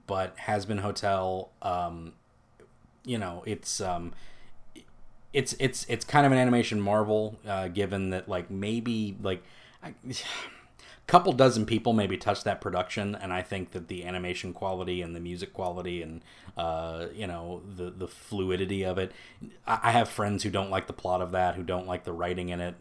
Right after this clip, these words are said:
I, I disagree with them, but, you know, I can, I can understand it.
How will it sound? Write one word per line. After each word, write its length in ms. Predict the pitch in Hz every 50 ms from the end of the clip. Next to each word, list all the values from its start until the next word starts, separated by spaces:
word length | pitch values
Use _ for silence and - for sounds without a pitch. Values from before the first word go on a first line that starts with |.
| - -
I, 260 | 92 90 87 87 85 - - - -
I 100 | 101 95
disagree 380 | 92 98 - 104 85 90 90 92
with 160 | 90 90 -
them, 220 | - 92 90 87 - - - - - - - 107
but, 200 | 104 131 123 - 143
you 60 | 135
know, 80 | 113 101
I 100 | 101 107
can, 160 | - 101 101
I 140 | 95 107 104
can 120 | 104 98
understand 380 | 92 90 85 - 107 98 92 87
it. 120 | 85 85